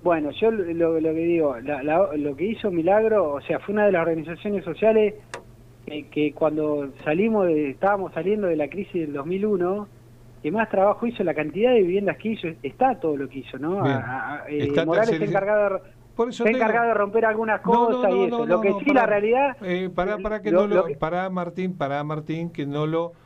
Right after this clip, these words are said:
Speaker 2: no te lo discuto desde lo político. Digo, ese es un modelo que estuvo tercerizado,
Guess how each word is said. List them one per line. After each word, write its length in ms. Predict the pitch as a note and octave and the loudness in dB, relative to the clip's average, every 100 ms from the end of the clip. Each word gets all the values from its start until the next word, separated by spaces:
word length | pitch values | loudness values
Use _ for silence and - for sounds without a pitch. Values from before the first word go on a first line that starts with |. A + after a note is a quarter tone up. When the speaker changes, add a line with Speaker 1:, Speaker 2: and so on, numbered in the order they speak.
| _ - | _ -14
Speaker 2:
no 220 | C#3+ D#3+ E3+ | -4 -4 -2
te 160 | E3+ | -4
lo 160 | E3 E3+ | -2 -2
discuto 520 | F3 - G3 F#3 F#3 | -4 -4 -8 -4 -4
desde 260 | D#3+ C3 C3+ | -2 -4 -4
lo 120 | B2+ | -4
político. 520 | C3 A#2 G#2 A2 D3 | -4 -6 -8 -6 -2
Digo, 440 | D3+ D3+ A#2+ G#2 - - - - - - - | -2 -2 -4 -6 -8 -20 -20 -20 -20 -14 -4
ese 360 | G3+ F#3 E3 | -4 -2 -6
es 140 | D3+ F3 | -6 -4
un 160 | F3 | -4
modelo 500 | G3 A3+ B3+ A#3+ G#3+ | -4 -4 -4 -4 -6
que 80 | D3 | -6
estuvo 320 | C3 D#3 D3+ | -6 -2 -2
tercerizado, 1000 | D3+ D#3 D3 F3+ F#3 F#3 B3 A#3+ A#3+ B3 | -4 -8 -4 -4 -4 -4 -2 -2 -4 -6